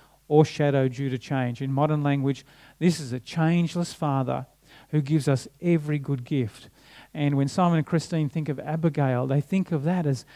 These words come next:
they see Abigail as a good gift from the Father of lights, the Father who is unchanging, who is always solid, who is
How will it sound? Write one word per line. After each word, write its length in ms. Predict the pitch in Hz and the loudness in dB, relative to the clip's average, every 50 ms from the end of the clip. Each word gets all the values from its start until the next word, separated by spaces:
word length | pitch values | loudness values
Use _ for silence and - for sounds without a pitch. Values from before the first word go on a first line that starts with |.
| - - | -14 -8
they 80 | - 151 | -6 -6
see 240 | - - - 196 175 | -4 0 2 4 4
Abigail 480 | 175 170 175 165 156 160 151 147 143 | 4 4 2 0 0 0 0 2 2
as 180 | 143 143 139 127 | 2 2 2 0
a 140 | 131 117 107 - _ _ | -2 -4 -4 -8 _ _
good 300 | - 220 233 233 190 151 | -2 0 2 2 2 0
gift 540 | - 185 175 185 151 117 - - - - - - _ _ | 0 -2 0 0 0 0 -2 -8 -20 -20 -20 -20 _ _
from 200 | - - 147 135 | -8 -6 -4 -4
the 60 | 127 | -4
Father 320 | - - 190 190 170 151 | -4 -4 -2 0 0 0
of 80 | 139 127 | 0 0
lights, 360 | 135 151 147 131 123 135 - | -2 -2 -4 -4 -6 -6 -6
the 80 | - 143 | -8 -6
Father 520 | - - 160 156 170 180 185 175 175 180 - - - - - - - | -2 0 2 4 6 6 4 4 2 0 -2 -6 -20 -20 -14 -4 0
who 80 | 151 | 0
is 140 | 160 147 - - | 0 0 0 2
unchanging, 760 | 214 247 247 233 - 214 208 202 202 180 165 143 120 123 131 - _ _ - - - - - | 2 4 4 4 4 4 4 4 4 2 0 -2 -4 -6 -10 -16 _ _ -20 -20 -10 -2 2
who 80 | 175 | 4
is 140 | 185 180 - - - | 4 4 2 -2 2
always 420 | - 214 240 254 233 233 220 202 | 6 8 8 10 10 8 8 6
solid, 340 | - - 202 185 180 170 156 | 4 2 2 4 6 6 6
who 100 | 170 180 | 8 8
is 140 | 190 175 185 | 6 6 4